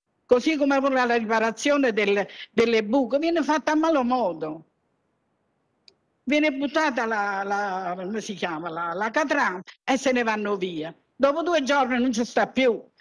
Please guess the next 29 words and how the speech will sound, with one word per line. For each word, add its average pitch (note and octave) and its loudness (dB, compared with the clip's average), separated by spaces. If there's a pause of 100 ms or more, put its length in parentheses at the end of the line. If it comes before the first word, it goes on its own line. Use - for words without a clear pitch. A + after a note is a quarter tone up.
ma C#4 0
non F4 4
ne F4 4
parliamo D#4+ 4
davanti D#4+ 2
alle D4+ 2
scuole D4+ 0
gatto. B3 -2 (800)
L'ultima D4+ 0
pe-, C4+ 4
l'ultima D4 0
pioggia C4 2
che A#3+ 2
c'è B3 -2
stata, G3 -2
le B3+ 0
mamme D#4+ 2
dovevano C#4+ 4
prendere C4+ 2
i B3+ -2
bambini C#4+ 2
in C#4+ 6
braccio, B3+ 0 (240)
c'era C#4 2
un C#4+ 2
lago A#3+ 2
per G#3 -4
poter B3+ 2
attraversarli. G#3+ -2